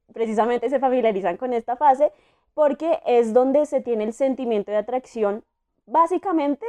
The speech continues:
basado en el aspecto físico de la otra persona, ¿no? Acá incluye también un poco, em,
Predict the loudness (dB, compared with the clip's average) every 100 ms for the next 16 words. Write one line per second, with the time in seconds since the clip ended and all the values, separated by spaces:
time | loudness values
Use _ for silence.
0 | -12 -12 -8 -4 0 2 2 2 2 0
1 | -2 -14 -14 -12 -10 -8 -8 -8 -8 -8
2 | -6 -8 -10 -10 -6 -4 -4 -4 -6 -8
3 | _ _ _ -8 -8 -4 -4 -4 -4 -2
4 | 2 2 0 -2 -4 -4 -8 -10 -6 -2
5 | -2 -2 -8 -8 _ _ -2 2 2 0
6 | -2 -4